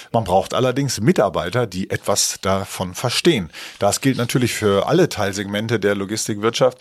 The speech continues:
Und damit kommen wir zu einem altbekannten Problem der Branche, dem Fachkräftemangel.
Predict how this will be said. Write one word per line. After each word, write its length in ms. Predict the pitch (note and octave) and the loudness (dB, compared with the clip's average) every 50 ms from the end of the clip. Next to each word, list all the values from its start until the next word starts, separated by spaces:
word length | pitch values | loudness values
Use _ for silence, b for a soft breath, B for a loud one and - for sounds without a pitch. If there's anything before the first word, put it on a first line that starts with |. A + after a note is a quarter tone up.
| B B B B B B B B | B B B B B B B B
Und 140 | C3 A#2+ A2 | 0 4 6
damit 500 | - D3+ F#3+ G3+ F#3+ - - - - - | 4 4 4 2 0 -2 -4 -6 -6 -6
kommen 240 | - - F#2 F#2+ G#2 | -2 -2 -2 0 2
wir 140 | G#2+ A#2 A#2 | 0 0 0
zu 160 | - - - | -2 -4 -2
einem 320 | - F#2 F2+ F2 E2+ F2 - | -4 -4 -6 -6 -8 -8 -2
altbekannten 680 | - A2+ B2 - - D3 - - A#2+ A#2 - - B2 | -2 -2 0 0 -2 -2 -2 -2 -6 -6 -6 -14 -10
Problem 480 | - - A2 F2 F2 F#2 F#2 G2+ G#2 | -4 -4 -2 -2 -2 -2 -2 -4 -2
der 140 | G2 G#2+ A2 | 2 0 0
Branche, 480 | - - D2 - F2+ F#2 - C3 D#3 D#3 B B B B B B B B B _ | 2 0 -4 -4 -2 0 0 0 0 0 B B B B B B B B B _
dem 160 | A2+ C3 D#3 | 2 2 2
Fachkräftemangel. 1400 | - - - - C4 - - - - - - F2+ D#2 - - - F2+ E2 D#2 D2+ D2 D2+ C#2+ D2 D2 C#2 C#2+ C#2+ | 0 -2 -2 -2 -2 -2 -4 -12 -10 -4 -2 -2 -2 -4 -6 -4 -4 -4 -4 -4 -8 -8 -10 -8 -12 -12 -14 -14